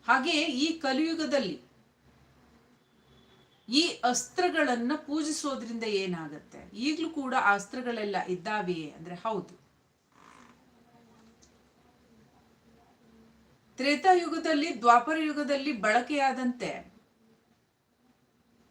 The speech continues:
ಈಗಿನ ಮಾನವ ಆ ರೀತಿಯಾದಂಥ ಅಸ್ತ್ರಗಳನ್ನ ಧಾರಣೆಯನ್ನ ಮಾಡ್ಕೊಳ್ಳಿಕ್ಕೂ ಯೋಗ್ಯರಿಲ್ಲ. ಆ ಶರೀರದ ಗಾತ್ರ, ಆ ದೇಹದ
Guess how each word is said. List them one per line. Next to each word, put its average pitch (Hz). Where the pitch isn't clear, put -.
ಈಗಿನ 311
ಮಾನವ 285
ಆ 233
ರೀತಿಯಾದಂಥ 269
ಅಸ್ತ್ರಗಳನ್ನ 294
ಧಾರಣೆಯನ್ನ 262
ಮಾಡ್ಕೊಳ್ಳಿಕ್ಕೂ 277
ಯೋಗ್ಯರಿಲ್ಲ. 233
ಆ 240
ಶರೀರದ 254
ಗಾತ್ರ, 202
ಆ 220
ದೇಹದ 254